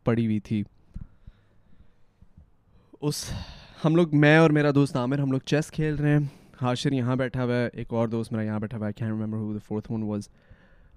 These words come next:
All of a sudden, this, this is almost three years ago. All of a sudden, tasveer उड़ती है, उड़ के आके चेस बोर्ड के ऊपर आके गिरती है।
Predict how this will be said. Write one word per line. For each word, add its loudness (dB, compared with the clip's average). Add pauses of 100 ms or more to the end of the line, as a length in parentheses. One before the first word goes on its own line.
(140)
All 4
of 0
a 2
sudden, 2 (800)
this, 2
this 2
is 10
almost 6
three 2
years 2
ago. -6
All 6
of 0
a -2
sudden, -4 (1040)
tasveer 2 (1200)
उड़ती 0
है, -4 (1000)
उड़ -2
के -8
आके -10
चेस -8
बोर्ड -6
के -8
ऊपर -6
आके -10
गिरती -12
है। -14